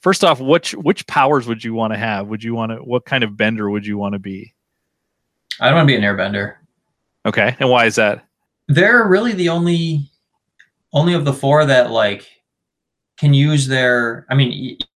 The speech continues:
Speaker 2: yes, there's a lot of utility for other powers, but, like, theirs is so mobility focused. And,
Speaker 1: Oh,
Speaker 2: like,
Speaker 1: sure.
Speaker 2: you can, like, hop around and nearly fly and can kinda, like, float and just be so,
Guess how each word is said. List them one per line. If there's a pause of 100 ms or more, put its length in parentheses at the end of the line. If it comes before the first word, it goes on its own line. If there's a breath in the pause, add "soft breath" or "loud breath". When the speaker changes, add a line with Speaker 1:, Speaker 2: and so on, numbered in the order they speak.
Speaker 2:
yes,
there's
a
lot
of
utility
for
other
powers,
but,
like,
theirs
is
so
mobility
focused. (500)
And,
Speaker 1:
Oh,
Speaker 2:
like,
Speaker 1:
sure. (200)
Speaker 2:
you
can,
like,
hop
around
and (300)
nearly
fly
and
can
kinda,
like,
float
and
just
be
so,